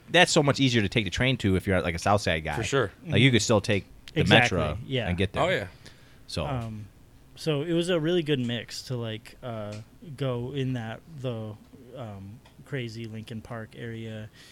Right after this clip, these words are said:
Speaker 3: 'cause you get, like, that really potent liberal arts base. And
Speaker 1: Yeah.
Speaker 3: then you got that really potent, um, uh, exposure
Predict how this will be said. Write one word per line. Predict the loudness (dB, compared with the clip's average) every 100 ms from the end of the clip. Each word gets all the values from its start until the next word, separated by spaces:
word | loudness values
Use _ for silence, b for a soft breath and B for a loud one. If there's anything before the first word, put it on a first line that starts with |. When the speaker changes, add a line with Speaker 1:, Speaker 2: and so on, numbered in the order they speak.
| B B -10
Speaker 3:
'cause | -6 -6
you | -2
get, | -2 -2
like, | -6 -6
that | -8 -6
really | -8 -8
potent | -10 -12 -10 -12 -12 -12
liberal | -12 -10 -10
arts | -10 -12 -16 -18 -18 -16
base. | -14 -14 -14 -10
And | -2
Speaker 1:
Yeah. | 0 -2 -6
Speaker 3:
then | -10 b b -12
you | -8
got | -8 -8
that | -10
really | -8 -10 -10 -8
potent, | -8 -8 -10 -12 -14 -14 -20
um, | -16 -16 -16 -18 -20 _ b b b -16
uh, | -14 -14 -14 -16 -16
exposure | -14 -12 -10 -10 -12 -14 -14